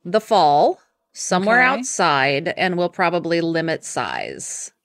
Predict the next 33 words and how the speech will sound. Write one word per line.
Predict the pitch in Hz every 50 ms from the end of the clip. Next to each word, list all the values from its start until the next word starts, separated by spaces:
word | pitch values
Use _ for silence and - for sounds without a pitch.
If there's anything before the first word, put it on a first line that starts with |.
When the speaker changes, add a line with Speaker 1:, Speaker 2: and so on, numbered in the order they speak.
| _
Speaker 2:
Yeah. | 190 208 214 202 -
Speaker 1:
Based | 160 190 190 190 196 190 - - -
on | 190 170 165 160 156 156 156 151 151
the | 151
space | 143 - - - 135 131 120 - -
that | - 104 -
we're | 85 85 65
in. | 50 - - - - -
Speaker 2:
And | 240 202 202 196 175
will | 180 214 214 220 226
people | - - 220 214 - 196 180
have | 185 196 185 -
to | - 190
wear | 185 180 170 165
masks | 165 160 160 170 202 269 302 - - - - - - -
at | 254 233
that | - 277 285 294 -
point? | - 294 285 294 311 302 - - - - _ _ _
Speaker 1:
I | - 123 131
have | 143 147 147
no | 165 180 175 175
idea. | 175 175 160 185 180 277 440 - 113 - - - _ _
Speaker 2:
All | 208 214
right. | 202 240 269 247 247
Well. | 208 202 208 247 294 339 - _ _ _ _ _ - - -
Speaker 1:
T | - - 202 214
B | 214 240 214
D. | 220 269 381 - 98 - - - _ _ _
Speaker 2:
T | - - - 196 208 220
B | 220 233 262 269 277
D. | 220 233 262 311 349 330 247 180 170
Stay | - - - - 214 220 233
tuned. | - - - 220 254 277 262 214 165 - - - -